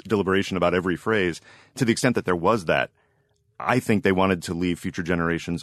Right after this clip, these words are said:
open to interpret high crimes and misdemeanors.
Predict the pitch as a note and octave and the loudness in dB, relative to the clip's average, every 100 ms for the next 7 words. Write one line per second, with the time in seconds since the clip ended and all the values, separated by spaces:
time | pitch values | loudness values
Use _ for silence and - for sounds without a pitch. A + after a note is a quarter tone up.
0 | - G2+ - E2+ - E2 D2+ - F#2+ - | -6 -6 -4 -6 -4 -6 -6 -8 -8 -4
1 | E2 - _ _ - F2 - E2+ D2 D2 | -4 -4 _ _ -4 -4 -2 -4 -4 -8
2 | D2 D#2 D#2+ D#2 C#2 - | -8 -6 -6 -4 -8 -12